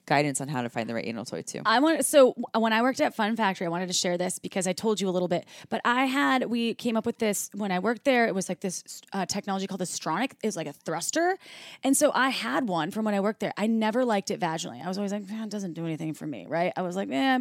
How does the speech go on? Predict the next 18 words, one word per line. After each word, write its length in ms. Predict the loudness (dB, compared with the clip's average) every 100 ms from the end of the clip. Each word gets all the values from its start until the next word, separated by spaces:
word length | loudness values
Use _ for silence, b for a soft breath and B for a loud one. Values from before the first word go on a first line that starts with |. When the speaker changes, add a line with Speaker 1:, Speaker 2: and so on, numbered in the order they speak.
| -2
Speaker 2:
maybe 240 | -2 0
for 140 | 0 -2
some 140 | 0
people, 220 | 0 2
Speaker 1:
Put 120 | 6 8
it 20 |
Speaker 2:
great." 60 | 8
Speaker 1:
in 60 | 6
the 160 | 6
ass. 320 | 6 4 0
Speaker 2:
So 240 | 2 4 8
I 140 | 8
put 240 | 6 4 4
it 160 | 6
in 120 | 6
the 100 | 6 4
ass 200 | 2 4
just 380 | 6 6 4